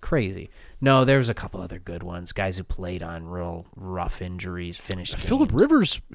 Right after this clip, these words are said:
Speaker 2: played with a torn A C L.
Speaker 1: That
Speaker 2: <laughs>
Speaker 1: one.
Speaker 2: Shit was
Speaker 1: Yeah.
Speaker 2: crazy.
Speaker 1: Yeah, that whole chan-, uh, the, yeah, that was great. Anyways, um, that's
Speaker 2: Oh, I
Speaker 1: just
Speaker 2: did,
Speaker 1: one of the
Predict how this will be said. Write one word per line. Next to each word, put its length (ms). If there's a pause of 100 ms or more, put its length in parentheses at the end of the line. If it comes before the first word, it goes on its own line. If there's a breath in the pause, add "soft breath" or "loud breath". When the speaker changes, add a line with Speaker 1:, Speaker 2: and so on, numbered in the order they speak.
(140)
Speaker 2:
played 240
with 120
a 20
torn 260
A 80
C 200
L. 220
Speaker 1:
That 360
Speaker 2:
<laughs> 0
Speaker 1:
one. 240
Speaker 2:
Shit 160
was 100
Speaker 1:
Yeah. 60
Speaker 2:
crazy. 380 (180)
Speaker 1:
Yeah, 360
that 200
whole 160
chan-, 360
uh, 480 (120)
the, 160 (160)
yeah, 400
that 80
was 100
great. 300 (380 loud breath)
Anyways, 420 (100)
um, 640
that's 240
Speaker 2:
Oh, 40
I 40
Speaker 1:
just 100
Speaker 2:
did, 60
Speaker 1:
one 140
of 80
the 140